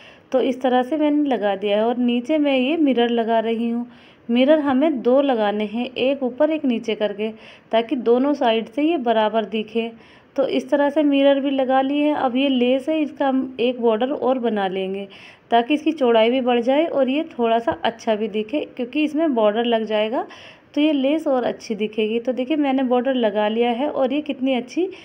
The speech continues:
दिख रही है। तो फ्रेंड, इस तरह से मैंने इसका तैयार कर लिया है। अभी हम क्या करेंगे, इसको हैंग करने के लिए हम हैंगर भी लगा लेंगे। तो उसके लिए मैंने ये वही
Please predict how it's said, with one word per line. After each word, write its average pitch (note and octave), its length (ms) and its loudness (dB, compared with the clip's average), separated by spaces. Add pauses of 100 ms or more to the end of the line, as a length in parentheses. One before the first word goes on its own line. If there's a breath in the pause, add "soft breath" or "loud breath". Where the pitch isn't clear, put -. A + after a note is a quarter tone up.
(280 loud breath)
दिख A3+ 260 -2
रही G#3+ 340 2
है। G#3 260 -2 (440 loud breath)
तो C#4+ 80 2
फ्रेंड, D#4 260 4
इस D4+ 180 0
तरह C#4+ 200 2
से E4 160 -2
मैंने C#4+ 360 2
इसका D#4+ 320 0 (420 loud breath)
तैयार A#3 420 6
कर A#3 180 -2
लिया A3 280 2
है। A3 240 -4 (340)
अभी B3+ 300 2
हम C#4+ 160 2
क्या C4+ 160 0
करेंगे, C4+ 380 0
इसको D#4 320 -2
हैंग C4 300 0
करने B3 280 0
के B3 120 -4
लिए C#4+ 180 0
हम D#4 160 2
हैंगर A3+ 360 0
भी A#3 120 0
लगा A3 300 0
लेंगे। A3 380 -6 (460 loud breath)
तो C#4+ 100 4
उसके C#4 240 -2
लिए D4+ 180 2
मैंने D4 320 4
ये D4+ 160 2
वही C4 220 2